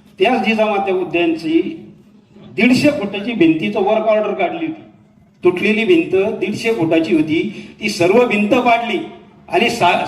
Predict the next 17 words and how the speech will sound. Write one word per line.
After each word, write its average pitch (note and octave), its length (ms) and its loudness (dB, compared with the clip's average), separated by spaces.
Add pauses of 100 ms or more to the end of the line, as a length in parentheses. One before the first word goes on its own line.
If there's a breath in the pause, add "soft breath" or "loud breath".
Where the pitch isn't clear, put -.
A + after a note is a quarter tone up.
(100)
सगळ्या A3 280 4
भिंती, F#3+ 480 0
अं, D3+ 540 -2
म्हणजे D3+ 300 -2
तिथं B3 180 2
भ्रष्टाचार A#3+ 560 0
का B3 360 0 (340)
या F#3+ 80 2
भागात F#3+ 340 0
होतो, F3 460 -4 (300 loud breath)
तर A3+ 320 0
दीडशे G#3+ 420 -2
फुटाच्या A3+ 460 0
भिंतीची F3+ 400 2
वर्क A3+ 300 4
ऑर्डर A#3+ 240 0
होती, F3+ 580 0